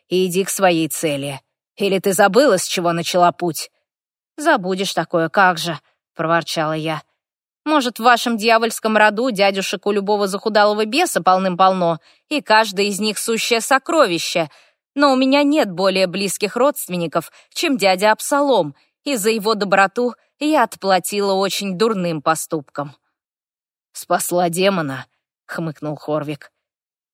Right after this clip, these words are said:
«Не сумела обставить все так, чтобы на меня никто не подумал», ответила я серьезно,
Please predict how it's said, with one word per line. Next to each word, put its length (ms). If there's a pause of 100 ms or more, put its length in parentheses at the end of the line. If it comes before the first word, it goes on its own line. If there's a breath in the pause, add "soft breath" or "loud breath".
(160)
«Не 160
сумела 520
обставить 480
все 180
так, 240
чтобы 260
на 100
меня 260
никто 280
не 100
подумал», 540 (340 soft breath)
ответила 440
я 180
серьезно, 640